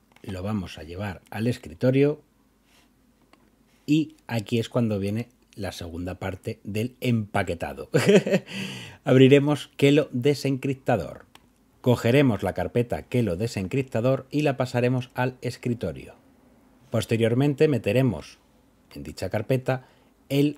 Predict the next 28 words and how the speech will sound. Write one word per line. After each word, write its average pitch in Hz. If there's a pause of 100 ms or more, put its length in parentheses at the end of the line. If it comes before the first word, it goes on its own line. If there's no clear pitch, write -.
archivo 110
alterado 98
punto 95
tres 90
D 101
S. - (440)
Y 127
ya 139
por 127
último, 135
simplemente 113
nos 95
quedará 98
darle 107
al 95
bat 117
cia 113
tres 98
D 95
S -
desencryptor. 92 (380)
Saldrá 98 (100)
este 98
comando. 110 (2250)
Vemos 87
cómo 87 (240)
va 71
generando 73